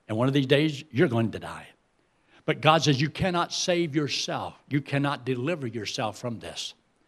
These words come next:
Regardless of how much you want to, desire it, it's impossible. This hand represents Jesus Christ. He's the Lord, God in the flesh. Came into the world because he loves us. He hates our sin because our sin separates us from him.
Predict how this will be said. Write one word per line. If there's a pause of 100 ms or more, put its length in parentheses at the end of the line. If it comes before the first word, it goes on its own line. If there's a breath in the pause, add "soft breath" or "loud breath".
(320 soft breath)
Regardless
of
how
much
you
want
to,
desire
it, (720)
it's
impossible. (960 soft breath)
This
hand
represents
Jesus
Christ.
He's
the
Lord,
God (140)
in
the
flesh. (500 soft breath)
Came
into
the
world (460)
because
he
loves
us. (560)
He
hates
our
sin
because
our
sin
separates
us
from
him.